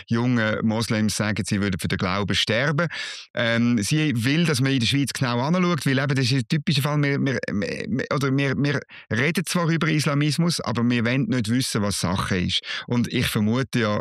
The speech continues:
wir werden es dann sehen irgendwann, dass man, ähm, bei uns ganz ähnliche Verhältnisse hat, dass eben wirklich, du hast das letzte Mal, wo wir darüber geredet haben, erwähnt, dass die zweite Generation eben nicht besser integriert ist oder noch überintegriert ist, noch bünzliger ist als die erste,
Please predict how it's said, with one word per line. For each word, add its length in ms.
wir 180
werden 140
es 80
dann 160
sehen 240
irgendwann, 480
dass 240
man, 320
ähm, 400
bei 160
uns 160
ganz 260
ähnliche 600
Verhältnisse 560
hat, 100
dass 100
eben 200
wirklich, 340
du 100
hast 160
das 140
letzte 260
Mal, 100
wo 40
wir 100
darüber 220
geredet 300
haben, 100
erwähnt, 360
dass 120
die 120
zweite 520
Generation 760
eben 180
nicht 220
besser 400
integriert 640
ist 140
oder 160
noch 240
überintegriert 840
ist, 80
noch 200
bünzliger 600
ist 160
als 160
die 120
erste, 440